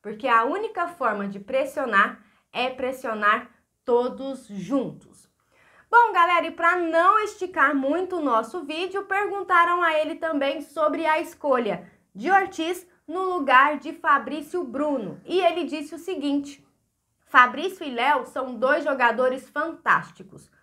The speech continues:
super seguros. Foi uma opção tática, opção segundo o nosso plano de jogo, que eu tinha estudado o Corinthians. No jogo de hoje, o Léo Ortiz se encaixava melhor.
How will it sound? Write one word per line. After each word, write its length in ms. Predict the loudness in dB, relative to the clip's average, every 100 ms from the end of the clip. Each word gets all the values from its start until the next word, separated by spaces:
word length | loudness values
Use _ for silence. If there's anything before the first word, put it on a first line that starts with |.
| _
super 400 | _ -6 -4 -6
seguros. 640 | -6 -6 -6 -8 -10 -20 _ _ _ _
Foi 300 | _ 2 2
uma 220 | 0 0
opção 440 | -2 -4 -4 -4 -2
tática, 640 | 2 2 0 -18 -20 -20 _ _ _
opção 500 | -12 -12 -6 -2 0
segundo 460 | -2 -6 -6 -6 -4
o 40 |
nosso 340 | 0 0 0 -6
plano 280 | -6 -4 -4
de 140 | -6
jogo, 540 | 0 4 4 2 -6 _ _
que 100 | -8
eu 120 | -8
tinha 280 | -8 -8 -6
estudado 640 | -6 -6 2 4 4 -2 -10
o 140 | -10 -4
Corinthians. 760 | -2 -2 -4 -10 -14 -20 -20 _ _ _ -14
No 120 | -2
jogo 280 | 2 2 0
de 140 | -2
hoje, 460 | 4 4 4 -4 -16 _
o 120 | -10 -2
Léo 240 | 0 2
Ortiz 420 | 0 -2 -8 -10
se 100 | -6
encaixava 640 | -6 -4 -4 -2 -2 0
melhor. 460 | 0 0 2 0